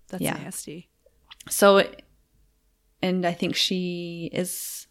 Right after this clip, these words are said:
Speaker 2: more flexible.
Speaker 1: Oh, yeah,
Speaker 2: Um,
Speaker 1: yeah. So the cues are slower, maybe.
Speaker 2: Yeah, I'm not sure. Like, I don't know if she's more flexible 'cause she's been doing yoga. She had been doing yoga for a long time, or if that's just, she's a little more flexible of a person.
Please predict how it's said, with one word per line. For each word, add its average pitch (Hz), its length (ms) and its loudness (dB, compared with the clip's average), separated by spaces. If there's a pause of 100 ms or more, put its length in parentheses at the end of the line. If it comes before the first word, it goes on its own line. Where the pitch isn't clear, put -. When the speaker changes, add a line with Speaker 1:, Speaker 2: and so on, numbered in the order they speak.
Speaker 2:
more 214 120 0
flexible. 277 600 -2 (540)
Speaker 1:
Oh, 185 260 -2
yeah, 175 340 2
Speaker 2:
Um, 175 80 -2
Speaker 1:
yeah. 165 220 -4 (540)
So - 160 -8
the 180 80 -4
cues 185 420 -6
are - 80 -10
slower, 175 460 -8
maybe. 175 380 -14 (840)
Speaker 2:
Yeah, 311 340 8
I'm 226 100 6
not 262 180 8
sure. 254 420 8
Like, 190 260 6
I - 60 6
don't 233 140 8
know 233 60 8
if 214 60 4
she's 190 140 2
more 180 100 4
flexible 160 400 -2
'cause 160 160 -4
she's - 220 -2
been 151 180 -2
doing 147 240 0
yoga. 135 240 -4
She - 220 0
had 151 240 -2
been 151 160 0
doing - 240 -2
yoga - 220 -4
for - 120 -6
a 135 60 -2
long 151 180 -2
time, 160 240 -2
or 147 100 0
if - 120 -10
that's - 320 -2
just, - 480 -4 (320)
she's - 380 -2
a - 40 -6
little 151 120 -2
more - 120 -4
flexible - 380 -10
of - 80 -8
a - 40 -12
person. 220 640 2